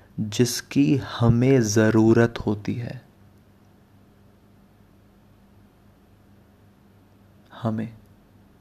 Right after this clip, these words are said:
क्योंकि जितने भी हम एक्सटर्नल सॉल्यूशंस अगर मान लीजिए हमने प्रैक्टिस कर भी लिए, हालांकि जो लोग बहुत, अ,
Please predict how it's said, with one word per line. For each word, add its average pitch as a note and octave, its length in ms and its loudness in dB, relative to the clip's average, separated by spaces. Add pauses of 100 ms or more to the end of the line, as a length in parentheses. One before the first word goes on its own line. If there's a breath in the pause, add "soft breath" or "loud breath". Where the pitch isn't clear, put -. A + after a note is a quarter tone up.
(4000 soft breath)
क्योंकि D3+ 240 4
जितने D3+ 400 4
भी G#3 140 4
हम G3 320 6
एक्सटर्नल E3 600 6
सॉल्यूशंस D#3 720 2
अगर D3 180 2
मान C#3 260 2
लीजिए C#3+ 220 4
हमने C#3+ 300 0
प्रैक्टिस B2 560 0
कर B2 220 2
भी A#2+ 220 2
लिए, A#2+ 420 2
हालांकि - 2500 -12 (680 soft breath)
जो A2 200 2
लोग A#2+ 300 2
बहुत, A#2+ 500 -4
अ, A2+ 380 -4